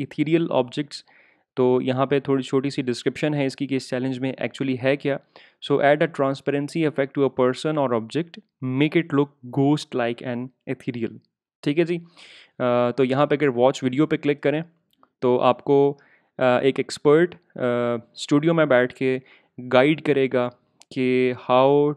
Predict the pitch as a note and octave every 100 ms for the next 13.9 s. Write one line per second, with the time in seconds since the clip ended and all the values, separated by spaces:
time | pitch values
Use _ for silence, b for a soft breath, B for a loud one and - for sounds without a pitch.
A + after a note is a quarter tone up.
0 | - C3+ C3 C3 C3 B2 - - C3+ C3+
1 | C3+ C#3 C#3+ B2+ B2 B2+ - C3 C#3 A#2+
2 | - b b b - B2+ B2+ B2 B2+ B2+
3 | B2+ A#2+ A2+ G#2+ - - - b b _
4 | - B2+ B2 A#2+ B2 C#3+ C#3+ B2+ C3 C3+
5 | B2+ A#2+ A#2+ - B2 C#3 C#3+ C#3 C3+ C3
6 | B2+ B2+ C#3+ - _ C3 B2 B2 B2 B2
7 | B2+ C3 B2+ B2+ A#2+ C3+ C#3+ C3+ C#3 C3
8 | B2+ E3 B B - B2+ B2 B2+ D3 C#3+
9 | C#3 C#3 C3+ B2+ D3 C#3 C3+ C#3+ C3+ B2
10 | A#2 A#2 C3 D#3 - - C3 C#3 C3+ B2
11 | - A#2+ - D3 B B B _ _ -
12 | A#2+ A#2+ C#3 C#3+ B2+ B2+ C3 - B2+ E3+
13 | D#3+ E3 C3+ B2+ C3 B2 A#2 C3+